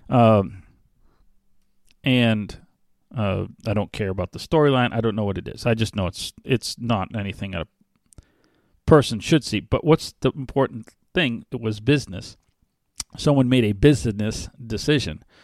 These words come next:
uh, and that was that this is a popular thing with a certain category of people,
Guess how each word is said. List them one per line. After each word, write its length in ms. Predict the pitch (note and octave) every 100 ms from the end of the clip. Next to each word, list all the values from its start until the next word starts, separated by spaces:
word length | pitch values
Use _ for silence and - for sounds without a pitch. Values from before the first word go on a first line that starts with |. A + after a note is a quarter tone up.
| _ _ _ _ -
uh, 180 | A2+ A2
and 120 | A#2+ A2+
that 120 | B2+
was 300 | A#2+ A2 G2+
that 160 | A2+ -
this 220 | A2+ A2+
is 100 | G#2+
a 60 |
popular 480 | G2+ A#2 G#2 A2+ G2+
thing 260 | F#2 G#2+ A2
with 160 | F#2+
a 60 | -
certain 300 | - A2+ A2
category 500 | - G#2+ G#2+ G#2 F#2
of 100 | -
people, 340 | F3 F3 A3+